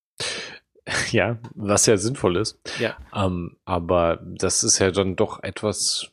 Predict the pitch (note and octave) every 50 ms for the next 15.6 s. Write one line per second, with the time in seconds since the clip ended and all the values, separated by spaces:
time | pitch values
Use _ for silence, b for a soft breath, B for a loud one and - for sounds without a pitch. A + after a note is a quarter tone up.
0 | _ _ - - - - - B2 B2+ D3 E3+ D#3+ C3 G#2 F2 - - G#2 - -
1 | - G#2 F#2+ F2+ F2 E2+ - - - - B2+ C#3 C3+ B2 - - - A2 G2+ F#2
2 | F2 F#2 F#2+ G2+ G#2+ G#2 - - G#2+ G#2+ G#2 G2+ G2 F#2+ G2+ G2 G2+ G#2 G#2 G#2+
3 | A2 - - A#2 A2 G2+ - A2 G#2 G2+ G2 C3+ C#3 C3+ - G#2 G2+ G2 G2 F#2
4 | F#2 - _ _ _ _ _ _ _ - - G2+ G2+ G2 G2 F#2+ - - - G2
5 | G2 F#2+ F#2+ F#2 - - G2+ G2 F#2+ F#2+ F#2+ F#2 F2+ - - B2 A2+ - - B2+
6 | - - - A#2+ B2 B2+ B2 B2 A#2 - - C3+ C3 C#3+ C3+ B2+ - - B2+ B2
7 | B2 - A#2+ A#2+ - - B2 - - - A#2 A#2 A#2+ A2 - A2 - - B2+ A#2+
8 | - A2 - A2 G#2 - - G#2+ - A2+ C3 D#3+ E3+ F3 - - B2 B2 A#2+ A#2
9 | - - - - - A#2+ - - A#2 A2 A2 A2 - - A#2 G#2 G2+ G2 A#2 A2+
10 | A2+ E2+ E2 E2 G#2+ G#2+ G#2 A2+ - - C#3+ D#3 C#3+ D3+ D3 C#3+ - C3+ C3 B2+
11 | - - - B2+ B2 - - C3+ - - - A#2+ A#2 A2+ - A2+ A2+ b b b
12 | b b b b _ _ _ - B2 A2+ A2 A2 G2+ - - - _ - A2 G2+
13 | G2+ G2 G2+ - G#2+ - B2 A2+ - D3 C3+ - D#3 C3+ C3+ - - C#3 C3+ D3
14 | C#3 - - C#3 C#3 C3+ A#2+ B2 A#2+ A#2+ B2 A#2 A#2 A#2 A2+ A2 A2+ A2 A2 G2+
15 | A2 G#2+ G#2+ G2+ G#2+ G2+ G2 G2 F#2+ F#2+ F#2+ G2